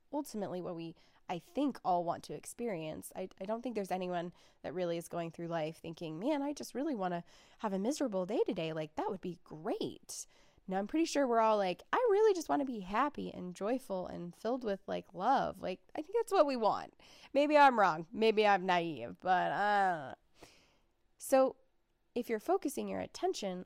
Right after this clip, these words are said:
on joy and on celebration and on happiness, feeling it in your body and allowing yourself to experience that in your body,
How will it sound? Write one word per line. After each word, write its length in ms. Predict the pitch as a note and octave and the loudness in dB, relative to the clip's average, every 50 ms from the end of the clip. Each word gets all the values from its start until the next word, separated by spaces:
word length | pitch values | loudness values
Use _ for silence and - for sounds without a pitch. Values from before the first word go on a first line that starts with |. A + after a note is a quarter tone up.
| - - | -10 -10
on 380 | F#3+ F3+ F3 F3 E3+ E3+ F3 F#3 - _ - | -8 -6 -6 -6 -8 -10 -12 -14 -18 _ -18
joy 580 | F3+ D#3+ - F3+ E3+ E3 D#3+ D#3+ E3 F3 G3 A#3 - - | -18 -12 -10 -8 -8 -6 -6 -8 -8 -8 -8 -8 -10 -10
and 300 | - F3 E3+ E3+ E3+ E3 - | -10 -8 -8 -8 -10 -12 -12
on 220 | - E3+ E3 E3 E3 | -10 -10 -10 -10 -10
celebration 920 | - - - - - - F#3 F3+ F3 F3+ - - A3 A#3 B3 C4 C#4 B3+ - - | -10 -10 -12 -12 -10 -10 -10 -8 -8 -8 -6 -4 -2 -2 -2 -2 -4 -6 -8 -10
and 120 | F3 E3 | -10 -10
on 140 | E3 E3 E3 | -10 -12 -12
happiness, 880 | D#3+ - - F3 - - F3 E3 E3+ F3+ G3+ A#3 C4+ C#4 - - - - _ _ _ _ _ _ _ _ _ _ _ _ _ _ _ _ _ _ _ _ _ - | -14 -12 -12 -12 -12 -10 -12 -10 -10 -10 -10 -10 -12 -12 -14 -16 -18 -20 _ _ _ _ _ _ _ _ _ _ _ _ _ _ _ _ _ _ _ _ _ -6
feeling 380 | - B3+ C4+ D4 D#4+ D#4+ D4 | -2 0 2 2 2 0 0
it 100 | - - | -2 -4
in 100 | - F#3 | -4 -6
your 160 | F3+ F3+ F3 F3 | -6 -8 -8 -8
body 640 | - G#3 A#3 C#4 D4+ C#4 A#3+ G3+ F3+ F3+ F3+ - | -4 0 2 2 2 2 0 -2 -4 -8 -8 -10
and 100 | - G3 | -10 -10
allowing 440 | F#3+ F#3+ F#3 G3 G#3 A#3 B3+ C#4+ C#4 | -10 -8 -6 -4 -2 -2 0 -2 -2
yourself 600 | B3+ A3 G3+ - - G#3+ G3 F#3+ G3 G3 F#3+ - - | -4 -6 -8 -8 -8 -6 -6 -4 -6 -6 -8 -12 -14
to 120 | - - - | -14 -14 -14
experience 920 | - - - - - - - C4 D4 E4 D#4+ C4+ A3 F3+ F3 F3 F3 - | -14 -16 -18 -18 -14 -8 -6 -4 -2 -2 -2 -2 -4 -4 -6 -6 -8 -10
that 200 | - - G2 - - | -8 -8 -8 -8 -8
in 140 | G3 F#3 | -10 -10
your 120 | F3+ F3+ F3 | -10 -10 -12
body, 920 | F3 - - C4+ D#4+ F4 D#4+ B3 G3+ G3 F#3 F#3+ F#3+ - - - A#3 A#3 | -12 -12 -10 -8 -8 -8 -8 -8 -10 -12 -14 -14 -14 -14 -16 -16 -18 -20